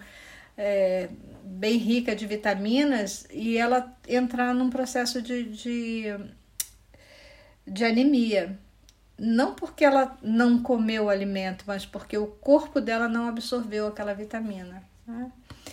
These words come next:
Então, a microbiana, ela é muito importante. Ela, ela é um conjunto de bactérias que vive no nosso intestino, e alguns estudos recentes sugerem que essas bactérias, elas têm um impacto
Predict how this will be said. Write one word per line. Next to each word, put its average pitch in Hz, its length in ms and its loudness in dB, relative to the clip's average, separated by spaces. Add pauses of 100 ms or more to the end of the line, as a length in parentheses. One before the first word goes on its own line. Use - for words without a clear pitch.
(340)
Então, 277 240 4
a 302 60 2
microbiana, 277 1080 0
ela 262 340 4
é 294 120 8
muito 302 340 2
importante. 240 720 -2
Ela, 220 160 -4
ela 240 200 2
é - 20 4
um 277 100 4
conjunto 302 640 0
de 302 60 -2
bactérias 240 640 0
que 226 140 -6
vive 208 260 -10
no 202 140 -8
nosso 196 280 -8
intestino, 240 800 -2 (800)
e 262 80 4
alguns 277 440 4
estudos 247 480 -2
recentes 240 840 -2
sugerem 208 720 0
que 247 120 -4
essas 240 260 -2
bactérias, 220 800 -2
elas 233 260 -4
têm 285 140 2
um 277 100 2
impacto 277 760 2